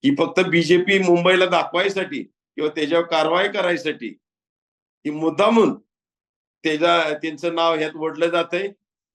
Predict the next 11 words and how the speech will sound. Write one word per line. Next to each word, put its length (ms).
पण 180
तो 140
बीजेपीचा 540
प्रश्न 380
आहे, 160
त्याच्यावर 480
कारवाई 380
करायची 560
का 120
न 80
करायची 640